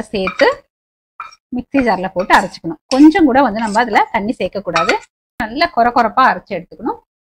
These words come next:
நான் அரைச்சு எடுத்துட்டு வந்துட்டு உங்களுக்கு காமிக்கிறேன். பாருங்க, தொகையில அரைச்சு எடுத்தாச்சு. இந்த மாதிரி கன்சிஸ்டன்சில இருக்கணும். அப்பதான் நமக்கு சாதத்துக்கு பிசைஞ்சு சாப்பிடுறதுக்கு நல்லா இருக்கும். தொகையலுக்கு எப்பயுமே நம்ம தாளிக்க மாட்டோம், ஆனா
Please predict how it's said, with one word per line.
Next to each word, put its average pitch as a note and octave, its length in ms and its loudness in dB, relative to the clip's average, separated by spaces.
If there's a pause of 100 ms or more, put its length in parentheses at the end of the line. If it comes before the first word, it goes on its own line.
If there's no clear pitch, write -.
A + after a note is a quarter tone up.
(160)
நான் G#3+ 140 -4
அரைச்சு A3+ 220 -6
எடுத்துட்டு G#3+ 240 -6
வந்துட்டு G3+ 200 -10
உங்களுக்கு C4+ 240 -4
காமிக்கிறேன். E3+ 400 -8 (680)
பாருங்க, A3+ 260 -8 (100)
தொகையில F#3+ 360 -6
அரைச்சு F3 260 -10
எடுத்தாச்சு. F3+ 460 -8 (680)
இந்த B3 180 -2
மாதிரி A3+ 180 0 (120)
கன்சிஸ்டன்சில G#3+ 760 -6
இருக்கணும். D#3 320 -12 (220)
அப்பதான் A#3 260 -8
நமக்கு A3 260 -10
சாதத்துக்கு A3 460 -8
பிசைஞ்சு A#3 380 -10
சாப்பிடுறதுக்கு F3 580 -10
நல்லா D#3+ 220 -4
இருக்கும். - 260 -6 (680)
தொகையலுக்கு C#4+ 380 0
எப்பயுமே A#3+ 280 -2
நம்ம G#3+ 140 0 (120)
தாளிக்க A#3+ 400 2
மாட்டோம், G3+ 340 -2
ஆனா C#4+ 160 -4